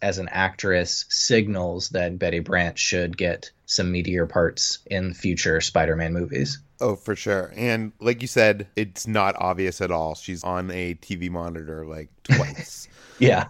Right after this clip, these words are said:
Speaker 2: But I think we're going long here, so I'm gonna tell the listeners to go to slash film dot com to read your last pick on this list. And wh-, where can we find more of your work on the internet, Scott?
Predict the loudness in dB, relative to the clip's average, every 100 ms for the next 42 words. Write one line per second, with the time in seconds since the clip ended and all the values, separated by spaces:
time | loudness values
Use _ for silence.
0 | -4 2 4 4 4 2 4 6 6 6
1 | 6 6 4 4 4 2 4 6 6 4
2 | 4 4 4 4 4 4 2 2 2 2
3 | -2 -6 4 6 6 2 -2 2 2 2
4 | 0 2 2 0 0 -2 -4 -6 -4 -4
5 | -2 -2 0 0 2 2 0 -4 0 0
6 | -2 -8 -6 -4 -6 -8 -4 -4 -4 -12
7 | -16 _ _ -12 0 2 4 2 0 0
8 | 6 8 8 4 2 2 4 4 4 4
9 | 2 4 2 2 -2 -2 -2 -6 -6 -4
10 | -6 -6